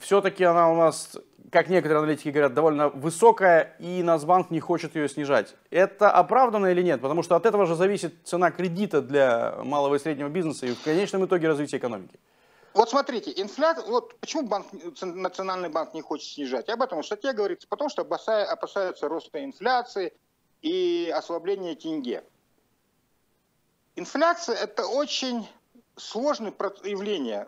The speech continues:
Speaker 2: многофакторное явление, состоящее из многих компонентов, которые в разных странах в разное время по-разному себя проявляют.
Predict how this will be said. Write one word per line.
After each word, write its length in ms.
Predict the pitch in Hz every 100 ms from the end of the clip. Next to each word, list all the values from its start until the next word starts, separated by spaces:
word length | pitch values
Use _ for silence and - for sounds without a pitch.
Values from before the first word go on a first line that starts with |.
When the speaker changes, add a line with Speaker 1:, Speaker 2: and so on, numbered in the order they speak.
| _ -
Speaker 2:
многофакторное 720 | 160 170 180 262 262 190 156
явление, 240 | 143 131 110
состоящее 560 | - 190 220 220 185
из 100 | 160
многих 360 | 185 226 185 - _ _
компонентов, 680 | 156 143 180 220 254 - -
которые 480 | 151 180 175 160 127 _ _
в 40 | 220
разных 300 | 262 254 -
странах 440 | 220 196 170 -
в 20 |
разное 400 | 156 220 220 226
время 380 | 208 202 185 151 _ _ _
по-разному 480 | - 175 202 185 160
себя 320 | - 151 156
проявляют. 720 | 156 147 143 139 110 92 _